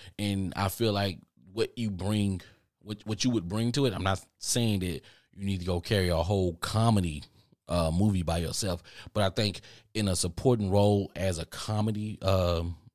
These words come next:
as a comedy relief part, I think that you could actually honestly steal the show.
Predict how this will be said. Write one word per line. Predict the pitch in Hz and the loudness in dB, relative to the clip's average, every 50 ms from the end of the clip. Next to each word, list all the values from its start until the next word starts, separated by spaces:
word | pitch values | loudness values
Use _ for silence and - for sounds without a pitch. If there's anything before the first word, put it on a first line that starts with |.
| _ _ _ | _ _ _
as | - 92 87 | -6 -6 -6
a | 80 | -6
comedy | - - 120 123 120 127 123 | -8 -6 -4 -4 -2 -2 -2
relief | 120 120 120 127 120 - _ _ _ | -2 0 -2 -2 -4 -4 _ _ _
part, | 151 147 147 - _ - - - _ _ _ | -6 -6 -6 -8 _ -16 -20 -20 _ _ _
I | - 113 | -6 -6
think | - - 113 101 95 | -4 -4 -4 -4 -4
that | 90 - - | -4 -4 -6
you | 101 | -6
could | - - 85 - _ _ _ | -4 -6 -8 -8 _ _ _
actually | 90 95 90 - - 92 90 90 - - | -6 -6 -4 -2 -2 -2 -2 -4 -4 -4
honestly | 85 92 92 87 87 - 82 85 85 | -4 -2 -2 -2 -4 -6 -8 -6 -4
steal | - - - _ _ 101 98 95 90 85 | -4 -4 -4 _ _ -2 -2 0 0 -2
the | 78 76 73 | -4 -6 -8
show. | - - - - - - 90 - - - | -6 -4 -2 0 0 0 0 -2 -6 -10